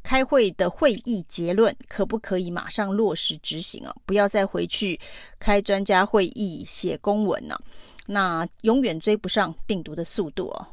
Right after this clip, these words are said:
那陈时中显然对于这样的说法是相当的不满哦。他说呢，在这一个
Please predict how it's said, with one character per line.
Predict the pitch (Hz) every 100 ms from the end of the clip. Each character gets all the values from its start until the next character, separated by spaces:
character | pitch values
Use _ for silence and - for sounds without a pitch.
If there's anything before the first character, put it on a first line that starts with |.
| -
那 | 202
陈 | - 214
时 | 220
中 | 240 247
显 | - 175
然 | 175
对 | 202 208
于 |
这 | 190
样 | 202
的 | 185
说 | - 208
法 | 202 190 - - - -
是 | - 214
相 | 190 202
当 | 202
的 | 196
不 | 247
满 | 208 - -
哦。 | - - - - _ -
他 | - 247
说 | 240 247
呢， | 240 196 196
在 | 240 208 175 160
这 | - 226
一 | 175 185
个 | - 185 143